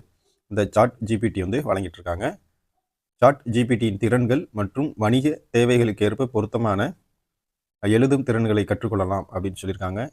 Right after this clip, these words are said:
சாட் ஜி பி டியின் உதவியுடன் உங்கள் நோக்கம் மற்றும் இலக்குகளை சரியான வழி-, அஹ், வழியில வந்து நீங்க அமைச்சுக்கொள்ளவும் செயல்படுத்தவும் இதுல வந்து நீங்க தெரிஞ்சுக்கலாம். சாட் ஜி பி டியை பயன்படுத்தி புதுமை-,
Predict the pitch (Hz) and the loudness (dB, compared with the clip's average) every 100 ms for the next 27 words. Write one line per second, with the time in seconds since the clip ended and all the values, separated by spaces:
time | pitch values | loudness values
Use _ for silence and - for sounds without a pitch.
0 | _ 110 123 117 101 117 120 107 104 95 | _ 2 2 0 -4 -2 0 -2 0 0
1 | 113 104 98 165 - 110 107 107 120 131 | 0 0 0 -2 -4 -2 0 0 -2 -4
2 | 165 123 107 - 139 110 123 127 107 127 | -6 -8 -12 -12 -6 -2 0 0 0 -2
3 | - 110 120 120 101 104 101 101 98 95 | -2 2 2 2 0 0 -2 -2 -2 0
4 | 107 110 101 120 104 98 104 107 101 95 | 0 -2 -4 -6 -4 -6 -6 -10 -8 -6
5 | 123 - _ _ _ - 110 123 117 104 | -6 -8 _ _ _ -4 2 2 4 0
6 | 98 107 165 104 107 101 101 127 104 101 | 0 -4 -4 -4 -2 -2 -2 -2 -2 -2
7 | 101 104 92 113 339 _ _ _ _ _ | -4 -4 -2 -4 -4 _ _ _ _ _
8 | _ 120 131 - 117 113 117 113 107 104 | _ 4 4 2 -4 -2 -2 -2 0 0
9 | 107 101 98 208 - _ - 131 131 107 | 0 -2 -2 -6 -8 _ 0 4 4 0